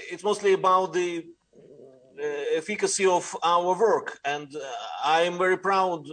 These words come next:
of, uh, being a team, uh, of such a wonderful,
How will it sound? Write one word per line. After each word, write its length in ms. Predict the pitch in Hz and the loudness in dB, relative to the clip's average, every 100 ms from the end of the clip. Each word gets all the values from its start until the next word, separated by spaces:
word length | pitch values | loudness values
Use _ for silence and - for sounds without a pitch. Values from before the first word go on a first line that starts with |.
| 151 | -8
of, 340 | 139 123 - | -8 -8 -2
uh, 340 | 147 139 135 131 _ _ - | 2 2 0 -4 _ _ -14
being 280 | 131 180 180 | -10 -6 -2
a 80 | 170 | -4
team, 520 | - 208 196 165 - - _ - | -2 0 0 -2 -8 -20 _ -4
uh, 140 | 143 - | -4 -2
of 140 | 143 | -2
such 260 | - 165 170 | 0 0 2
a 380 | 165 151 143 131 - | 4 4 2 -4 -6
wonderful, 680 | 160 180 175 175 170 160 160 | -2 -2 -2 -4 -4 -4 -8